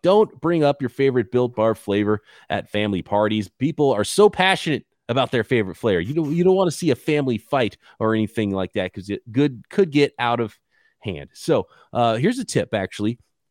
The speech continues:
Built Bar in a, in a cup of hot cocoa. Something I've learned about recently that is, uh, fantastic with Built Bars. Make sure you got some napkins on hand, uh, and it makes your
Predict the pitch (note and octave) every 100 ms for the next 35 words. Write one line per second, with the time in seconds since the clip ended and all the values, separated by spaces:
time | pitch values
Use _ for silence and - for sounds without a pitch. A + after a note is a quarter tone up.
0 | _ _ _ _ G#3+ G#3 A#3 A#3+ A#3+ A3+
1 | - A3+ A3+ - - C4+ B3+ D#4+ - G4
2 | - - - _ _ _ _ _ - -
3 | _ - G#3 A3+ G#3+ F#3 G3 B3+ E3+ F#2
4 | D2 F2 - - D#2 D#2+ E2+ F2 E2 F#2
5 | F2 F2 B2 A#2 E3 G3+ - D#2 - D2+
6 | D2+ D#2+ F2+ - _ B2 - C3+ C#3 C#3+
7 | C#3+ A2+ - A2+ G#2 G2 F#2 G#2+ G2+ D3
8 | - - - G2+ G2 G#2 A2+ A2 A2 A2
9 | B2+ B2+ - A#2